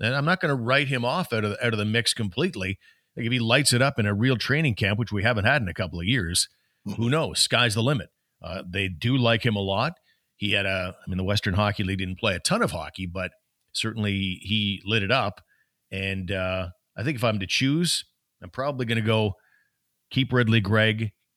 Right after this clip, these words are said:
Speaker 1: Um, but again, it's tough. It's so tough 'cause I like the idea of Sokolov as well, and he seems like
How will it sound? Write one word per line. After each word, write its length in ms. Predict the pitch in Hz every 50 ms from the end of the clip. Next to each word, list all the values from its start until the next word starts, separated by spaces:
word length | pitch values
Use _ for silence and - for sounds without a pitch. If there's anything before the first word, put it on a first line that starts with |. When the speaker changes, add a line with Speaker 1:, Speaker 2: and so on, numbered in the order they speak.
| _ -
Speaker 1:
Um, 640 | - 92 92 92 92 95 95 92 92 92 92 90 - _ _ _ _ _ _ _ _ _ _ _ _ _ _ _ _ _ _ _ _ _ _ _ -
but 80 | 95 90
again, 260 | 87 82 104 104 92
it's 140 | 95 - -
tough. 420 | - - 92 87 - - - - _ _ _ _ _ _ _ _ _
It's 140 | - 98 -
so 160 | - - 101
tough 300 | 95 - 104 98 92 -
'cause 160 | - 107 90
I 80 | 104 101
like 200 | 101 104 101 95
the 120 | 113 101
idea 280 | 95 95 90 90 98 101
of 80 | 95 82
Sokolov 540 | - - 98 90 - 98 92 92 92 87
as 140 | 92 90 87
well, 140 | 95 95 98
and 80 | 95 90
he 40 | 85
seems 280 | - - 110 101 95
like 180 | 101 92 87 -